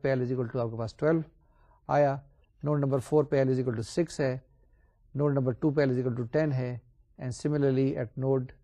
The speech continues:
three L is equal to ten، finally L is equal to zero۔ تو یہ ہم نے کیلکولیٹ کیا تھا، ہمارے پاس یہ ایک نیٹ ورک بن گیا۔ اب اس نیٹ ورک کے اوپر کیا کیا چیزیں موجود ہیں؟ آپ کو سارے ڈیوریشن موجود ہیں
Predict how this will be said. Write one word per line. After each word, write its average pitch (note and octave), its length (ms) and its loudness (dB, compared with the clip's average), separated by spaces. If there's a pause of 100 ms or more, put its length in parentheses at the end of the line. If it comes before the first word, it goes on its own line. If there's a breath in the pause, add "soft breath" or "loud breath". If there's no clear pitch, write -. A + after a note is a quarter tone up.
(360)
three C#3+ 240 2 (460)
L A#2+ 80 0
is A#2+ 100 -2
equal A#2+ 180 -2
to A#2+ 160 -4
ten، D#3+ 140 -2 (560)
finally D3 420 4 (440)
L C3 180 0
is B2 100 0
equal A#2+ 180 -2
to A2 120 -4
zero۔ G2+ 220 -6 (640)
تو C#3+ 40 -2
یہ E3+ 100 2
ہم F#3 100 2
نے F#3 120 2
کیلکولیٹ D#3 460 2
کیا C#3 160 4
تھا، C3+ 200 0 (520)
ہمارے D3 300 4
پاس C3+ 420 2
یہ E3 300 4
ایک D3 120 0
نیٹ C#3 220 -4
ورک C3+ 100 2
بن A2+ 220 -2
گیا۔ G#2+ 160 -4
اب A#2+ 120 -8
اس - 160 -10
نیٹ D3+ 180 -2
ورک E3+ 100 0
کے F3+ 60 2
اوپر D#3+ 160 4
کیا D#3 160 2
کیا E3 120 0
چیزیں F3 200 0
موجود D#3 320 2
ہیں؟ D#3 80 -4 (580 soft breath)
آپ C3+ 200 0
کو D#3+ 60 -2
سارے D#3 260 4
ڈیوریشن C#3+ 420 4
موجود E3 360 6
ہیں C#3+ 140 4